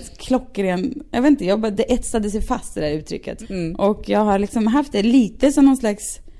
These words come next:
Speaker 1: devis i bakhuvudet, liksom. Om det inte
Speaker 2: Mm.
Speaker 1: finns då, om det inte serveras för sig, då får man kanske ta det. Då menar jag inte att man ska stjäla alltså, utan mer
Speaker 2: Nej.
Speaker 1: skaffa det man vill ha i
Speaker 2: Se
Speaker 1: livet,
Speaker 2: till
Speaker 1: så.
Speaker 2: att man får det. Mm.
Speaker 1: Ja, precis. Och sen så när vi började högstadiet så gick,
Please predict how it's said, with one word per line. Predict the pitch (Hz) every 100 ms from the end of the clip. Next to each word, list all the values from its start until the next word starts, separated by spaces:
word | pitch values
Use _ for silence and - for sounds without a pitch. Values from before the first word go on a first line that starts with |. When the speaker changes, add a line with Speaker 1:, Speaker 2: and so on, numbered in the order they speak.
| - - - - -
Speaker 1:
devis | 202 208 247 208 -
i | 185
bakhuvudet, | 190 180 196 208 208
liksom. | - 170 170
Om | 214 240
det | 240
inte | 220
Speaker 2:
Mm. | 175
Speaker 1:
finns | 240 233 226
då, | 185
om | 165 214
det |
inte | 233 202
serveras | 220 202 175 175
för | 151 151
sig, | 175
då | 202
får | 254
man | 240
kanske | 226 196
ta | 185 165
det. | 156
Då | 180
menar | 180
jag |
inte | 165
att | 156
man | 156 147
ska | 151
stjäla | - 165 170
alltså, | 175 147 160
utan | 151 165 156
mer | 151 151
Speaker 2:
Nej. | 170 165 190 - -
Speaker 1:
skaffa | 202 185 - 180
det | 160
man | 147
vill | 160
ha | 175 175
i | 147
Speaker 2:
Se |
Speaker 1:
livet, | 165 170
Speaker 2:
till | 185
Speaker 1:
så. | 175
Speaker 2:
att | 175
man | 165
får | 170 196
det. | 151
Mm. | 160 - -
Speaker 1:
Ja, | 190 196 247 247 - -
precis. | 185 - - - - - - - - - - - - -
Och | 269 254
sen | 302 277
så | 294 294
när | 285
vi | 269 240
började | 240 233 220
högstadiet | 233 208 - 196 202 202
så |
gick, | 226 220 220